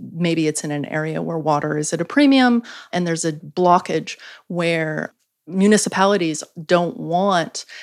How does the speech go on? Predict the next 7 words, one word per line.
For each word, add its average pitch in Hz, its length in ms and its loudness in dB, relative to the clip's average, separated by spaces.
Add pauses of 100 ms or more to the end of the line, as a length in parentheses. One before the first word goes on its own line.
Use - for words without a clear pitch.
(120)
data 175 220 4
centers 151 460 -4
in 180 520 -2
their 151 580 -4
areas 190 540 0
anymore - 440 -6
because 190 880 2